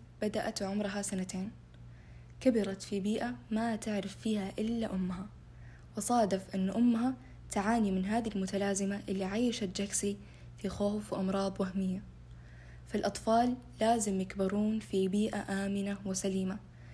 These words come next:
حتى ينتج لنا مجتمع سليم خالي من الأمراض النفسية، مجتمع خالي من العنف والإجرام، مجتمع محب ومتآلف مبني على الأمان والاستقرار،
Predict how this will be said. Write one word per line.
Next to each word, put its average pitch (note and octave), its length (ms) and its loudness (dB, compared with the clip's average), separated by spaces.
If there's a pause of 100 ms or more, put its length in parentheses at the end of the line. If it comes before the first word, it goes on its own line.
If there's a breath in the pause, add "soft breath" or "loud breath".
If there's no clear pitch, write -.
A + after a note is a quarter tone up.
(240 loud breath)
حتى A#3 320 0
ينتج A#3 400 4
لنا G#3 200 4
مجتمع G3 440 0
سليم G3 480 2
خالي B3 420 2
من G3+ 60 2
الأمراض G3 440 0
النفسية، F#3+ 560 -4 (720 loud breath)
مجتمع C4 320 4
خالي A3+ 360 4
من G3 180 2
العنف G3 480 2
والإجرام، G3 680 0 (420 loud breath)
مجتمع A3+ 400 4
محب F#3+ 300 0 (240)
ومتآلف G#3 800 0 (380 loud breath)
مبني A#3+ 300 6
على G3 180 0
الأمان G3+ 640 2
والاستقرار، G3+ 840 -2